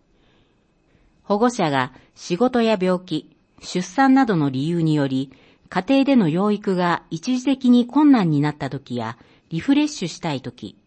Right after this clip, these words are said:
お子様を一時的にお預かりします。時間、午前八時三十分から午後四時。土日祝日、年末年始を除く。場所、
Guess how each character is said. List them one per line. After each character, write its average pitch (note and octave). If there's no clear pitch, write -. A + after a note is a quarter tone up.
お D#3
子 G#3+
様 F3
を D3+
一 F#3+
時 A#3
的 G#3
に E3+
お C3+
預 E3+
か D3+
り C3+
し -
ま A#2
す。 -
時 E3
間、 F3
午 C4
前 G#3+
八 E3+
時 F#3+
三 F#3+
十 F3+
分 C3+
か A#2+
ら A#2+
午 A3+
後 G3
四 C3
時。 B2+
土 F3
日 A3+
祝 F#3+
日、 E3
年 F#3+
末 A#3
年 A3+
始 -
を A2
除 A2+
く。 -
場 E3+
所、 -